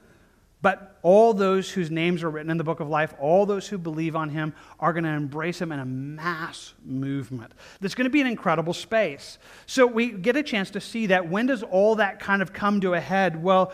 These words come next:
it really does happen at the end of the tribulation. Now, we know that for a lot of reasons, but again, because Revelation helps unpack that for us. Just giving you one of the passages there in Revelation twenty. It says, "I saw thrones, and they that sat on them, and judgment was committed to them."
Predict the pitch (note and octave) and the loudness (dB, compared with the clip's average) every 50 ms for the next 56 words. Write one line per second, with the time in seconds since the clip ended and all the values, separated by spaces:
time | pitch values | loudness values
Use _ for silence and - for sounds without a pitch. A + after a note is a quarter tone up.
0 | - - - - G3 G3 G3+ F#3 G#3+ A3+ B3+ C#4 A3+ G#3+ G#3 G3 F#3 - - F#3 | -10 -16 -4 -2 -2 -2 0 -2 -4 -2 -2 -2 0 0 0 0 -2 -4 0 2
1 | E3 E3 - F#3 F3+ E3+ E3+ F#3+ F#3+ - E3+ D#3 D#3+ D#3 C#3 D3 D#3 - - D#3+ | 2 2 2 0 -4 -4 -4 -6 -8 -6 -4 -4 -4 -4 -6 -8 -10 -8 -6 -6
2 | C#3+ C3 C3+ C#3 B2+ C#3+ C#3+ C#3+ C#3 - C3 G#2+ - _ _ D#3+ E3 D#3+ E3 D#3+ | -6 -4 -6 -6 -4 -4 -4 -6 -6 -10 -14 -16 -18 _ _ -6 -4 -2 -2 -2
3 | D#3+ E3+ F3+ G3 G3 G3+ F3 - F#3+ F3+ E3+ E3 E3 D#3+ C#3+ C#3+ D3 D3+ D#3 F3 | 0 2 2 2 2 0 0 0 0 2 4 4 2 2 -2 -4 -8 -8 -6 -6
4 | G3 E3 - F#3+ F3 E3+ D#3 D#3 D#3+ F3+ F3+ G3 - F3 E3 D3+ C#3+ D#3+ D#3+ D#3+ | -8 -4 -2 -4 -4 -2 -4 -4 -4 -4 -6 -6 -4 -4 -4 -2 -2 -2 -2 -2
5 | D#3+ D3 C#3 C#3+ - - F3+ E3+ - - - - _ _ - E3 E3+ - - F3+ | -4 -6 -6 -8 -8 -10 -12 -14 -14 -18 -20 -20 _ _ -2 -2 -2 0 -2 -2
6 | E3+ E3 - F#3 F3 F3 F3 - E3+ D3 D3+ - - C#3+ A#2+ A#2+ C#3 - - - | -2 0 0 0 0 0 0 -2 -6 -8 -8 -8 -10 -10 -10 -10 -12 -14 -18 -20
7 | - _ - - - - - _ F#3 F3+ F3+ F#3+ F#3+ F3 F3+ F3 E3 D#3 E3 F3 | -20 _ -20 -20 -20 -20 -12 _ -8 -4 0 0 0 2 2 0 0 0 0 0
8 | F#3+ F#3+ F#3+ - D3+ D3+ D3+ C#3+ - E3 C#3+ E3+ F3 D3+ C3 D3 D#3 D#3 D#3+ D#3 | 0 0 -2 -2 -4 -4 -4 -6 -8 -10 -8 -6 -8 -6 -4 -2 0 0 0 0
9 | D3 C#3+ D3 D3+ D3+ D3+ D3+ - F3+ E3 - - C3+ B2 B2 - G3+ - _ _ | -2 -2 -2 -4 -4 -6 -6 -8 -10 -10 -8 -10 -10 -10 -12 -14 -18 -20 _ _
10 | _ _ _ _ _ _ _ _ _ _ _ _ _ - - F3+ F#3 D#3+ F3+ E3+ | _ _ _ _ _ _ _ _ _ _ _ _ _ -10 -6 -6 -2 -2 -2 -2
11 | - G3 F3 E3+ - - E3 E3 D3 B2+ C3 E3+ G#3 - - - _ _ _ _ | 2 2 2 2 0 0 -2 -2 -2 -2 -6 -10 -12 -14 -16 -20 _ _ _ _
12 | - - - - - _ D#3+ E3 E3 F3 F3 E3 F3 E3+ - - F#3 E3+ D#3+ D3+ | -20 -20 -20 -20 -12 _ -4 2 4 4 4 4 0 -6 -2 2 2 4 4 2
13 | C#3 B2+ B2 C3 C3+ D#3 F#3 - D#3+ D#3+ C#3 D#3 E3+ E3+ C#3+ E3 F3 E3+ D3 - | -2 -4 -6 -6 -6 -8 -6 -6 -6 -4 -2 0 0 0 0 -2 -4 -4 -6 -10
14 | - - - D#3+ D#3+ F3 F3+ F#3 E3+ - - C3 A#2+ G#2+ A#2+ A2 - F#3+ G#3 G3 | -10 -8 -6 -2 -2 0 0 0 -4 -4 -8 -10 -10 -8 -10 -12 -12 -14 -16 -18